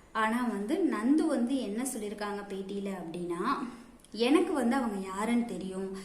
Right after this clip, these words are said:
என்னை பார்த்து தான் வந்து அவங்க இம்ப்ரெஷனே ஆகி இந்த சாரி பிஸ்னஸ்க்கே வந்தாங்க. ஆனா வந்து என்னையவே இப்ப ப்ளேம் பண்றாங்க. இதோட வந்து இது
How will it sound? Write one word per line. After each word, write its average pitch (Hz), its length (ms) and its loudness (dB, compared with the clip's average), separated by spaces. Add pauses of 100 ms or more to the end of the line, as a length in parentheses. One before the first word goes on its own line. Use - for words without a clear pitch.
(160)
என்னை 311 340 8
பார்த்து 262 420 0
தான் 269 200 2
வந்து 220 220 -2
அவங்க 233 240 0
இம்ப்ரெஷனே 226 920 -2
ஆகி 254 340 2
இந்த 233 680 2
சாரி 277 520 4
பிஸ்னஸ்க்கே 247 680 2
வந்தாங்க. 190 520 -2 (540)
ஆனா 247 300 4
வந்து 247 200 4
என்னையவே 285 440 4
இப்ப 311 260 2
ப்ளேம் 220 380 2
பண்றாங்க. 190 500 -2 (400)
இதோட 269 440 6
வந்து 262 220 4
இது 247 180 4